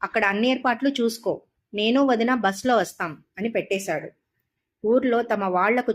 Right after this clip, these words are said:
చావు కబుర్ను చేరవేయమని బావమరిదికి చెప్పి పెద్ద కొడుకు భార్యతో కలిసి బస్టాండ్కు బయలుదేరాడు. వార్త తెలిసిన వారు కొందరు పెద్దవాడి ఇంటికొచ్చారు. వారికి ఇంటికి తాళమేసి కనిపించింది.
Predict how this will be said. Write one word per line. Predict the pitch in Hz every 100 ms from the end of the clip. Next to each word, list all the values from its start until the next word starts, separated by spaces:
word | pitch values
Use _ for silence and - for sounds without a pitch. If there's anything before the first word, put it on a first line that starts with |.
| 214
చావు | 190 220
కబుర్ను | 226 226 226 214
చేరవేయమని | 190 190 202 226 208 185 175 196 - -
బావమరిదికి | 180 196 247 247 226 220
చెప్పి | 208 - 185 196 _ _ -
పెద్ద | 190 170
కొడుకు | 240 269 -
భార్యతో | 214 180 185 202 208 220
కలిసి | 190 170 160 190 - _ _ _ -
బస్టాండ్కు | 190 - 233 196 202
బయలుదేరాడు. | 202 170 175 165 151 147 - _ _ _ _ _ -
వార్త | 202 233 285 311
తెలిసిన | 285 202 196 240
వారు | 214 196
కొందరు | 196 180 170 175 208 190
పెద్దవాడి | 160 208 233 208
ఇంటికొచ్చారు. | 180 - 185 185 170 156 - _ _ _ 202
వారికి | 202 202 208 202 233 -
ఇంటికి | 202 220 269
తాళమేసి | 277 196 208 220 214 214
కనిపించింది. | 180 175 185 175 156 151